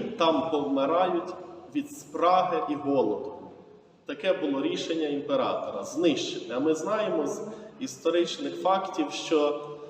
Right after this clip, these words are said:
над християнами дуже знущалися, ну,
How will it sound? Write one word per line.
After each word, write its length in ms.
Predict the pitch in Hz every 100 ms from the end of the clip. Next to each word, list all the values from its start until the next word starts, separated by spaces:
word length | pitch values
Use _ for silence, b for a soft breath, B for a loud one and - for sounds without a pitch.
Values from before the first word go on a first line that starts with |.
| B B B _
над 280 | 131 165 170
християнами 840 | 165 170 - 170 185 190 180 175 - 196
дуже 220 | 185 160
знущалися, 1200 | 135 123 123 - 180 175 170 - 156 147 143 131
ну, 360 | 135 156 127 -